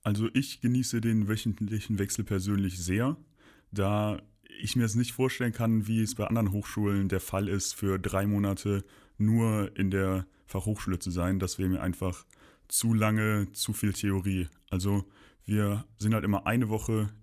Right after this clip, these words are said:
in der Fachhochschule und eine Woche im Unternehmen. Und dadurch kann man halt eben viel schneller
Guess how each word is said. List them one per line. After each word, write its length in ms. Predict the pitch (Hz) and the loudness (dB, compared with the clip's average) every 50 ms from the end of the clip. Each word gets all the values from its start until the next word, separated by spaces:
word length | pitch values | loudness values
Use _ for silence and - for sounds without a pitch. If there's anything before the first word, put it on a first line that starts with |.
| - | -4
in 100 | - 101 | -2 0
der 100 | 98 92 | 0 0
Fachhochschule 600 | - 98 92 - 123 135 131 - - 135 123 117 | 0 -2 -2 0 -2 -2 -2 -2 -4 -4 -2 0
und 100 | 110 104 - | 0 -2 0
eine 300 | - 101 104 104 95 87 | 0 0 0 0 0 0
Woche 160 | 95 92 101 | -2 -4 -4
im 60 | 92 | -4
Unternehmen. 600 | - 90 - 92 92 98 104 110 117 131 127 - - - - - - - - - | -4 -2 -2 0 0 2 2 2 0 0 -2 -4 -10 -20 -20 -20 -20 -20 -6 -4
Und 180 | 101 98 - | -2 0 0
dadurch 260 | 101 101 107 107 107 | 0 0 0 0 -2
kann 140 | - - 110 | -2 -2 0
man 180 | 117 120 113 104 | 0 0 0 0
halt 200 | 104 101 104 - | 0 0 0 -2
eben 260 | - 104 101 107 101 | -2 0 0 0 0
viel 300 | - - - 120 120 117 | -2 -2 -2 0 0 0
schneller 560 | 113 - - 110 110 113 113 113 110 107 107 | 0 -2 -2 0 2 2 2 2 2 0 -2